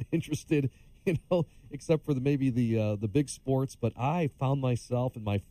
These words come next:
family, my boys got into the swimming, and I love the golf, of course, but I really love the women's volleyball and, uh, the men's volleyball and the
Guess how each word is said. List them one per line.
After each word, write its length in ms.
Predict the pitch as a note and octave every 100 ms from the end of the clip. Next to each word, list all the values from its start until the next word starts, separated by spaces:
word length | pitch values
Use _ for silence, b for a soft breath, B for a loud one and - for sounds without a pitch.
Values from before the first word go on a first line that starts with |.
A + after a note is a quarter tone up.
| -
family, 380 | C#3 F3 B2+
my 140 | F#2 G2+
boys 340 | E2+ C3+ C#3+
got 140 | B2+ B2
into 180 | B2+
the 100 | F#2+
swimming, 680 | F#2+ - F3 F#3 F3 E3+ D#3
and 120 | F#2 F2 b b b
I 80 | B2+
love 220 | C#3 B2
the 80 | G2+
golf, 320 | F2+ B2 C#3
of 100 | C3+ -
course, 480 | C3 C3+ C3 C3 - -
but 100 | G#2
I 80 |
really 300 | G#2 B2+ D3+
love 200 | A2+ C3
the 60 | A2+
women's 320 | G2+ C3 A2+
volleyball 680 | A#2+ A#2+ B2+ G#2 A#2 B2 C3
and, 180 | G#2 F#2+
uh, 220 | F#2+ F#2
the 80 | F2+
men's 260 | G2+ B2+ A#2
volleyball 680 | A#2+ C3 B2+ A2+ A#2 C3+
and 120 | B2+ G2
the 160 | F#2+